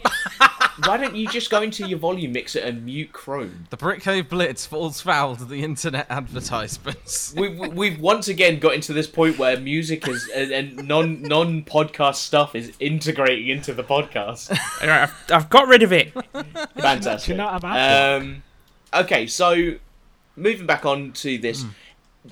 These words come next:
Speaker 2: If Russell Wilson is out for the season, do you think the Seahawks would be better off trying to acquire, um, a quarterback that's not playing at the moment, such as Cam Newton?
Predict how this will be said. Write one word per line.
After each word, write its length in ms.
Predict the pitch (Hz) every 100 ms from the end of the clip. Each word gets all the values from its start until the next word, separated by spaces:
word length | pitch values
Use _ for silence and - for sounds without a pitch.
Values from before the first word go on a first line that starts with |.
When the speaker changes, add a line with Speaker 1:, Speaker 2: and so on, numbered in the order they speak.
| -
Speaker 2:
If 400 | 180 226 - - _ _
Russell 440 | - 143 165 170 123
Wilson 520 | 127 127 - 110 110
is 280 | - 113 -
out 200 | 131 135
for 60 | 143
the 80 | 120
season, 520 | - 101 78 73 131 _ - - - _ _ _ _ _ -
do 120 | 156
you 280 | 175 180 170
think 380 | - 147 135 -
the 60 |
Seahawks 720 | 120 156 143 113 101 98 - - -
would 240 | 113 120
be 100 | 123
better 440 | 101 123 120 127 113
off 280 | 110 -
trying 440 | - - 113 117 110
to 240 | 123 113
acquire, 800 | 101 - - 110 107 107 104 104 - _ _ _ _
um, 600 | 104 104 104 104 104 104 - _ _ _ _ _ -
a 80 | 139
quarterback 680 | - - 165 131 139 123 135
that's 200 | 117 131
not 220 | 127 -
playing 240 | 143 143
at 60 | 147
the 60 |
moment, 320 | 160 160 151 -
such 340 | 156 - -
as 80 | 117
Cam 280 | 123 107 104
Newton? 280 | 95 -